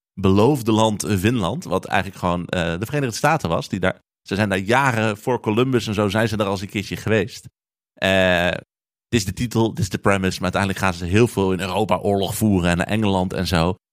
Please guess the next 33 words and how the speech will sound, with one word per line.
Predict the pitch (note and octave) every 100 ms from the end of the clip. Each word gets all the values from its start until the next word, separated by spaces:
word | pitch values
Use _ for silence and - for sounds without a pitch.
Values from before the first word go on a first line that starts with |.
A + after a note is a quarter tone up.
| _ -
En |
het | F#2
is | G#2 - - _ _ _
ten | - G#2+
eerste | C3+ -
fantastisch | G2+ - E3 - A2
mooi | G#2+ F#2+
gemaakt. | - E2+ -
Gewoon | - - G2+
een | -
van | -
de | G#2
mooiste | G2+ A#2 C3 - G#2+
animatieseries | - G#2+ G#2+ G#2 G#2+ - A2 G#2
die | F2+
je | F2+
kan | F2+
kijken. | F2+ F2 A#2+ F#3 G3+ _ _ _
Maar | - G#2
het |
is | C#3+
ook | D3+
gewoon | C3+ A2+
echt | -
heel | A#2+ C#3+
leuk | C3 -
om | A2+
opeens | G#2+ G#2+ G#2+ - -
ons | A#2+ G#2
eigen | - C#3 C3 -
Europa | G#2+ G#2 C3+ D#3 F#2+
te | G2
zien | F2 A2 G#2+